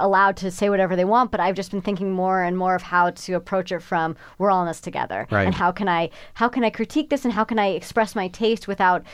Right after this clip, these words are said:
Speaker 1: sort of labeling something as bad versus good or right or wrong or, you know, so yeah, that's, that's where I'm, I've landed.
Speaker 2: Well, and I think, you know, even just in our discussion with players today, I mean, I think it's really important for me in my own practice of fandom,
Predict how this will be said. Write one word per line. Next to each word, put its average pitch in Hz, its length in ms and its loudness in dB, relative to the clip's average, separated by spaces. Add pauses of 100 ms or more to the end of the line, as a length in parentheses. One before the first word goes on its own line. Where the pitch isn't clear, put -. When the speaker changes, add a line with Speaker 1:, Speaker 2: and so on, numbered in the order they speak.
(180)
Speaker 1:
sort 196 300 2
of 175 240 2 (240)
labeling 208 540 2
something 185 720 -2
as 170 120 -4
bad 226 320 4
versus 180 260 -4
good 226 340 2
or 180 320 4
right 196 240 4
or 196 80 2
wrong 208 400 4 (100)
or, 180 400 4
you 226 160 2
know, 214 160 4
so 233 340 0 (220)
yeah, 151 180 -6
that's, 175 240 -10 (140)
that's - 220 -10
where 151 140 -4
I'm, 147 340 -8
I've 143 100 -10
landed. 156 380 -10 (100)
Speaker 2:
Well, 170 280 4
and 143 120 2
I 156 80 4
think, 156 260 0
you 160 60 4
know, 147 60 6
even 160 200 2
just 139 140 0
in 135 80 6
our 127 80 6
discussion 117 460 2
with 104 120 0
players 101 380 0
today, 120 260 2
I 117 40 2
mean, 110 140 2
I 101 60 2
think 135 160 -2
it's 123 160 -6
really 117 280 2
important 98 680 0
for - 160 -2
me 113 420 2
in 98 60 2
my 95 240 2
own 110 300 2
practice 98 380 -2
of 85 60 -8
fandom, 87 520 -2